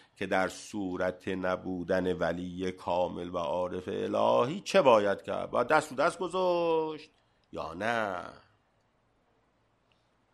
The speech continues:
فیجمع الله بهی بذلک خیر الدنیا والآخرة، به واسطهٔ این مؤمن بصیر و خبیر و موفق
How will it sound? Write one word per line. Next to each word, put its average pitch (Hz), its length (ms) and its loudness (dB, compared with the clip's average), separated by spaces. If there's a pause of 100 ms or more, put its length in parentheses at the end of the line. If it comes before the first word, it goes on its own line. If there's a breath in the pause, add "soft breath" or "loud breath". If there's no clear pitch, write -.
(380 soft breath)
فیجمع 156 800 12
الله 156 720 12
بهی 120 360 2
بذلک 110 580 2
خیر 104 320 -4
الدنیا 101 440 -6
والآخرة، 92 840 -6 (400 soft breath)
به 127 120 4
واسطهٔ 123 680 6
این 113 540 0
مؤمن 110 440 6
بصیر 117 1160 4 (100)
و 123 100 6
خبیر 196 960 4 (420)
و 110 120 10
موفق 131 720 8